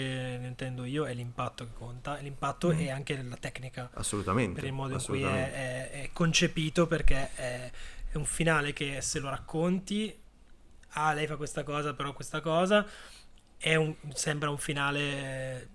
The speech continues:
Speaker 1: insomma, interessante, ma che può essere anche un finale ordinario di una storia di questo tipo, ovviamente. Invece, eh, Rose Glass lo, lo concepisce e lo,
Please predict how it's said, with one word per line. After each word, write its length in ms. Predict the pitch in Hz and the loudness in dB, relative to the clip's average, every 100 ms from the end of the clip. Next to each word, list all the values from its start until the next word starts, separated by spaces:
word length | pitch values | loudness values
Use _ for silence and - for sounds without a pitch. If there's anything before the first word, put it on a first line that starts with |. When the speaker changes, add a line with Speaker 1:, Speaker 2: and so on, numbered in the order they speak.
| - | -10
Speaker 1:
insomma, 380 | - 139 - - - - - - | -8 -8 -8 -12 -16 -16 -14 -10
interessante, 800 | 151 156 160 - - 143 - 180 | -6 0 2 4 2 2 2 2
ma 140 | 151 | 2
che 120 | - | 0
può 220 | 135 143 | -4 -2
essere 320 | 139 139 - 143 | 0 2 2 0
anche 180 | 139 | 0
un 60 | 143 | -4
finale 280 | - 135 135 | -4 -4 -2
ordinario 440 | 135 135 160 143 | -2 2 4 2
di 60 | 127 | -2
una 140 | 127 | -4
storia 280 | 127 - 131 | -6 -6 -6
di 100 | 123 | -8
questo 300 | 123 120 127 | -8 -10 -10
tipo, 400 | 120 120 - - | -12 -14 -14 -14
ovviamente. 520 | 135 127 120 113 120 | -12 -12 -12 -12 -12
Invece, 380 | 139 151 - 131 - - - - - | -4 -2 -2 -4 -8 -14 -12 -12 -10
eh, 340 | - 135 135 131 | -8 -8 -6 -4
Rose 200 | 147 160 | -2 0
Glass 380 | 143 127 - 170 | 0 0 2 2
lo, 340 | 156 135 131 - | 2 -2 -4 -6
lo 340 | 143 135 123 | -6 -6 -8
concepisce 1000 | - 151 147 - 151 165 151 - 135 123 - - - - | -4 -2 0 0 0 2 2 0 -2 -8 -10 -18 -18 -14
e 160 | 147 151 | -8 -2
lo, 540 | 156 160 156 147 - | 4 8 8 8 2